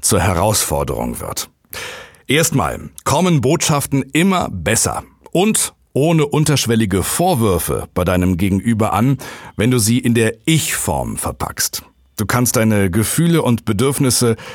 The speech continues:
ganz einfach direkt ausdrücken. Ein Beispiel, statt „Du hast mir zu Projekt X Y noch nicht alle Informationen gegeben.“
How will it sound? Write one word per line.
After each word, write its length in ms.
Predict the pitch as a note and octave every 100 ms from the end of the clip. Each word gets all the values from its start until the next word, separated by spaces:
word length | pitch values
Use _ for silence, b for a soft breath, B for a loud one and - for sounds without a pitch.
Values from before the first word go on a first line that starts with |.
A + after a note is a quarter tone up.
| B
ganz 280 | - A#2+ C3+
einfach 440 | - B2+ D3 C#3+ A#2+
direkt 380 | C3 C#3 -
ausdrücken. 500 | - E3 - F2+ E2+
Ein 140 | G#2+ A2
Beispiel, 460 | A2+ D3 - G2 - B B
statt 340 | B C3+ A2+ - B B B -
„Du 160 | B2
hast 220 | C3+ D3 D3
mir 120 | B2+
zu 140 | C#3+
Projekt 520 | A2+ A#2+ A#2+ D#3 -
X 160 | C#3+ -
Y 480 | B2 D3 D#3+ D3 D#3+
noch 180 | C3 A2+
nicht 240 | C3 -
alle 140 | B2+ C3+
Informationen 720 | C#3 C3 B2 - D3 D#3 C#3
gegeben.“ 500 | F2+ E2 D2+ A#1